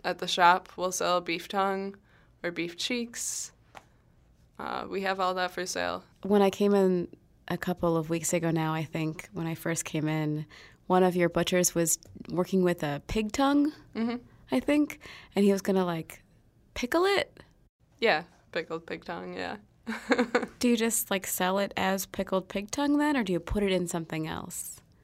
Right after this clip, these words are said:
Speaker 1: I think he was actually going to put it in some sort of a pâté.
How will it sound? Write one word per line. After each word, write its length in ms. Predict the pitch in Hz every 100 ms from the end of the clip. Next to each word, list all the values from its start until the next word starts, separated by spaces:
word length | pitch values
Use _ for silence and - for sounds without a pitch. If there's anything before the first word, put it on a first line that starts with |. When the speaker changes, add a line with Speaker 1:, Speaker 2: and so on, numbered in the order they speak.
| -
Speaker 1:
I 100 | -
think 240 | 262 349 339
he 120 | 262
was 200 | 247 240
actually 320 | 220 208 196
going 340 | 190 185 185 185
to 680 | - 190 185 180 175 175 175 -
put 200 | 185 175
it 220 | 165 -
in 180 | 170 170
some 200 | 165 165
sort 220 | 160 156
of 80 | 151
a 300 | 151 165 - _
pâté. 520 | - 104 - 180 160